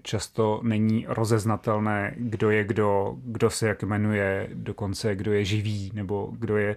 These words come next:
mrtvý? Třeba ten rolník v románu Žít, kterému všichni zemřou a on na poli volá na vola jejich jmény, nebo v románu Dva liangy rýžového vína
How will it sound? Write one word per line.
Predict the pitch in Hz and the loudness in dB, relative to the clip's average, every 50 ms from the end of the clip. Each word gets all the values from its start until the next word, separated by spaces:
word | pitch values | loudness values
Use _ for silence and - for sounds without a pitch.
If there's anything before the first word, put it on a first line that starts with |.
| - _ | -4 _
mrtvý? | - 107 123 120 - 113 107 101 95 98 - - - - - - | -2 -2 -2 -2 -2 -2 -2 -2 -2 -6 -10 -16 -20 -20 -20 -20
Třeba | - - 113 98 107 | -6 -4 -2 -2 0
ten | - 113 110 113 | 2 2 4 4
rolník | 107 104 107 107 113 113 113 - 110 | 4 4 4 6 6 4 4 2 2
v | |
románu | 101 104 107 107 107 113 117 110 | 0 0 2 2 4 4 4 2
Žít, | 104 107 110 107 - - | 2 0 -2 -2 -4 -8
kterému | - - 101 101 101 104 107 | -10 -6 -4 -2 -2 -2 -2
všichni | - - 117 107 - 117 107 | -4 -6 -8 -4 -2 -2 -2
zemřou | 101 104 101 104 101 104 104 104 101 104 104 104 101 | 0 0 -2 0 0 0 2 2 2 2 0 -2 -2
a | 98 104 101 98 95 - - - - | -2 0 0 0 -2 -4 -8 -12 -10
on | - 120 117 107 107 104 | -4 -2 0 2 2 4
na | 110 110 | 2 2
poli | - - 117 113 110 110 107 107 107 107 - | 2 4 4 4 6 4 4 2 0 -2 -4
volá | 113 101 98 104 107 107 104 104 104 104 110 107 113 - 190 | -6 -2 0 2 4 4 4 4 4 2 0 -4 -8 -10 -10
na | - 113 110 107 104 | -6 -2 0 0 0
vola | 95 107 107 107 104 104 113 117 - | 2 2 4 4 4 4 2 0 -2
jejich | - 117 110 104 110 117 120 120 - | -4 -2 0 2 2 2 2 2 0
jmény, | 120 107 113 113 107 104 104 104 104 | 0 2 2 2 2 2 0 0 0
nebo | 107 98 107 101 | -2 -2 -2 -2
v | |
románu | 107 104 101 107 104 107 117 113 | 0 0 2 2 4 4 4 2
Dva | 107 110 98 107 104 | 2 0 0 0 2
liangy | 104 107 107 110 113 110 113 113 | 2 2 2 2 2 2 2 2
rýžového | 107 107 98 110 104 110 107 110 117 | 0 0 0 0 2 2 2 2 2
vína | 110 107 107 101 98 98 98 104 117 | 0 0 -2 -2 -2 -2 -2 -4 -6